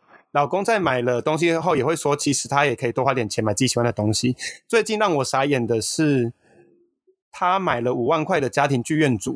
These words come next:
我质疑他为什么有钱，然后他说因为最近投资有赚钱。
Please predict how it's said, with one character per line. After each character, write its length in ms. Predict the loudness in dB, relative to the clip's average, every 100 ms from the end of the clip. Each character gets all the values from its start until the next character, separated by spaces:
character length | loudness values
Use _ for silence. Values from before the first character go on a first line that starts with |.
| -2
我 80 | 0
质 180 | 0 0
疑 80 |
他 100 | 0
为 100 | 0
什 80 | 0
么 120 | 0
有 200 | 0 -2 -2
钱， 480 | -2 0 0 -2 -2
然 100 | -2
后 80 |
他 20 | 0
说 120 | 0
因 60 |
为 100 | 0
最 120 | 0 0
近 120 | 0
投 120 | -2
资 120 | 0
有 100 | 0
赚 220 | 0 0
钱。 240 | 0 -4